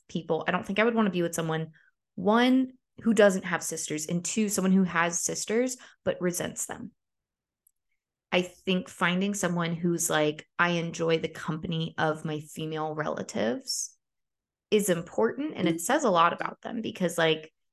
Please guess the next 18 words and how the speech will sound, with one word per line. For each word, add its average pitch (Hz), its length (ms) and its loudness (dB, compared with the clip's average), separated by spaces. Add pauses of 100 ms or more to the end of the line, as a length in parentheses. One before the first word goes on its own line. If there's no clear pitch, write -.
(600)
I've 294 200 4
dated 302 320 6
the 175 60 4
guy - 240 0
that - 160 -4
had 185 180 -2
sisters - 760 -4 (180)
and 175 520 0 (840)
openly 214 640 8
shit - 460 0
on - 240 -2
them. - 280 -12 (460)
And, 381 100 4
like, 427 140 8
don't 381 140 8
get 339 100 6
me 311 60 4
wrong, 226 240 4